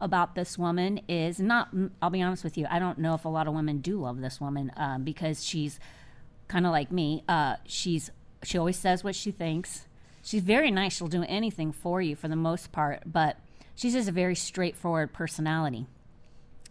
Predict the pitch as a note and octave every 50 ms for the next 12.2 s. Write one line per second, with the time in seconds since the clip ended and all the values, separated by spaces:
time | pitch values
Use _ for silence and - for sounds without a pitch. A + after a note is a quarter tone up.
0 | - - G3 F3+ F3 E3 E3 D#3+ - F3+ D#3+ D#3 D#3 D3 D#3 - - - - -
1 | - - - - A3+ C#4 C#4+ C#4 C4+ A#3+ F3+ A3 A3+ G#3+ A#3+ A3 G3+ G3 E3+ E3+
2 | D#3+ - - - - - C#4 C4+ G#3 F#3+ F3+ F3 - - - - - - - -
3 | - - - - - - E3 E3 D#3 D3 D3+ C#3+ D3 - F#3 C#3 - F3+ - -
4 | F3+ D#3+ D3+ C#3+ - - - - - - F#3 F3 E3 G3 A3+ A#3+ G3+ F#3+ F3+ C#3
5 | D#3+ D3 C#3+ D3 D3+ - - F3 E3+ F3 F#3 G#3 A3 A3 F#3+ F#3 D#3+ - F#3 F3+
6 | F3+ E3+ - - D#3+ - - - A#3 B3 A#3+ - G3 F3 C#3 D#3 D#3+ - E3+ D3+
7 | - - - D#3+ D#3+ E3 E3+ E3+ - - F3+ D#3+ D3 - - D#3+ D3+ C#3 F3+ G3+
8 | G#3 F3+ C#3+ C#3+ D#3 - - - - - - - - F3 E3 D#3+ D#3 D3+ - -
9 | - - - - - - - - - - - - - D#3+ E3 D#3 - - - F#3
10 | F3 E3 - F3 D#3 - - B3+ C#4 B3+ A3 F#3+ D#3+ D3 D3+ - - - F3 E3
11 | D#3+ D#3+ B2+ D3 D#3 C#3 C#3 C#3 C#3+ C#3+ - - - D3+ C#3+ D3 F3+ B3+ C#4+ A#3
12 | B2 D2 - -